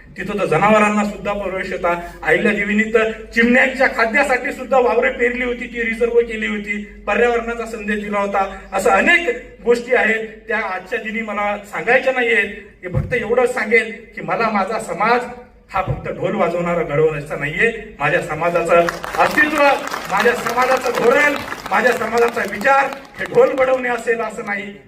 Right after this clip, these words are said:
तर या व्यवस्थेला ढोल बनवणारी लेखणी आमच्या हातामध्ये असली पाहिजे. ती लेखणीचा निर्धार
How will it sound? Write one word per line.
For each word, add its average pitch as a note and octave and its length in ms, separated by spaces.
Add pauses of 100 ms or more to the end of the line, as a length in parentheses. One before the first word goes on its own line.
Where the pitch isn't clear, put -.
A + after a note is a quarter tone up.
तर E3+ 100
या G3 340
व्यवस्थेला G3+ 380
ढोल E3+ 260
बनवणारी F#3+ 460
लेखणी F3 340
आमच्या E3+ 260
हातामध्ये E3 440
असली D#3+ 240
पाहिजे. E3+ 320 (400)
ती G3+ 40
लेखणीचा G#3+ 500
निर्धार C#4+ 460